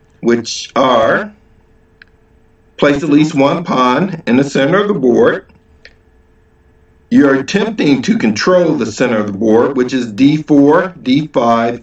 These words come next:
E four, E five, and all the squares that touch those squares. This is mainly accomplished by developing your pieces towards the center of the board, getting your king into safety by castling,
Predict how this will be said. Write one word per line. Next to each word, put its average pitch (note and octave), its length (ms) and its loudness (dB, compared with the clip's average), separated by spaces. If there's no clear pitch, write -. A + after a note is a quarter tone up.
E D#3 200 2
four, A#2 560 0
E F3+ 240 -2
five, A2+ 400 -2
and A2 200 -2
all F#3 360 0
the G3+ 80 -4
squares F3 380 0
that D3+ 180 -4
touch - 300 -6
those G#2 260 -4
squares. - 640 -8
This D3+ 240 0
is C3 240 -4
mainly D#3 460 0
accomplished B2 560 -4
by A#2+ 200 0
developing C3+ 520 -2
your C3+ 160 2
pieces D3 520 -2
towards C#3+ 440 0
the E3 100 -4
center E3+ 320 -2
of F#3+ 100 0
the G#3 60 -2
board, D3+ 480 2
getting D3+ 240 2
your E3 180 0
king E3+ 240 0
into F#3+ 140 2
safety D#3+ 540 -2
by E3 280 0
castling, D#3 800 -2